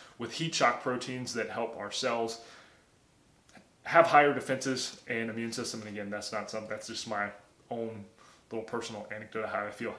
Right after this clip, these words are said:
However, I noticed that when I do do sauna, when I do do sweat, I haven't been sick in a very long time, but I noticed that if I start to get a little run down, maybe start to feel like a cold is coming on, anything like that,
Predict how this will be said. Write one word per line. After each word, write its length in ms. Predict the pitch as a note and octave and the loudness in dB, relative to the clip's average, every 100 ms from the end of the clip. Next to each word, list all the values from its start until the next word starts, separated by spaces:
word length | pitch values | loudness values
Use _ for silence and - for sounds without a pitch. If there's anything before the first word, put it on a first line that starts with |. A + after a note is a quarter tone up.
| - | -8
However, 580 | - C#3+ E3 E3 C3+ G2+ - | 0 8 12 12 12 6 4
I 100 | C#3+ | 6
noticed 300 | E3 D#3+ C#3+ | 6 6 2
that 240 | B2 A2 | 2 4
when 100 | C3+ | 2
I 80 | B2 | 2
do 160 | C3 | 2
do 240 | C#3+ C3 C3 | 0 -2 -4
sauna, 560 | - - C3 C3 B2 | -2 4 6 6 2
when 80 | A#2 | -2
I 80 | G#2+ | -4
do 140 | A#2 | -4
do 100 | A#2+ | -4
sweat, 360 | A2+ A#2 A2+ - - - - | -4 0 -2 -2 -14 -12 0
I 100 | A#2 | 8
haven't 320 | E3 F3 C#3+ - - - | 10 10 6 -2 -14 -2
been 280 | C3+ B2+ A2+ | 0 0 0
sick 520 | - - B2+ G#2 - - - | 2 4 4 2 -6 -18 -14
in 60 | B2 | -6
a 40 | |
very 200 | A2+ A#2 | -2 0
long 200 | A#2 G#2+ | 2 -2
time, 420 | - D3+ C3+ G#2 G2 - | 0 4 6 4 0 4
but 520 | E3 E3+ - - - - - - - - - - | 12 12 12 4 -12 -20 -20 -20 -20 -14 -14 -4
I 120 | A#2 B2 | 0 2
noticed 360 | A#2+ B2+ B2 | 4 2 2
that 140 | A#2+ G#2+ | 0 -2
if 320 | - - - | -6 -10 -4
I 40 | |
start 220 | A2+ C3 | 4 4
to 60 | - | 2
get 180 | A#2 - | -4 -6
a 40 | |
little 200 | A#2+ G#2+ | -6 -6
run 220 | A2 G#2+ | -4 0
down, 520 | A2 C#3+ C#3 C3+ B2 - - - | 8 10 12 10 8 2 -14 -10
maybe 200 | A2+ A#2 | -2 -2
start 560 | A2+ - A#2 A2 - - | -2 -2 0 0 -4 -12
to 100 | A2 | -6
feel 180 | B2+ A2+ | -2 0
like 140 | A2 | -2
a 40 | |
cold 320 | - C#3 C3 B2 | -2 4 4 2
is 80 | |
coming 240 | - B2 A#2 | -2 -4 0
on, 280 | A#2 A2+ A#2 | 0 0 -2
anything 360 | A#2+ A2+ A#2 | -6 -4 -2
like 200 | A2 G#2+ | -2 0
that, 320 | A#2 A#2 - | 2 2 0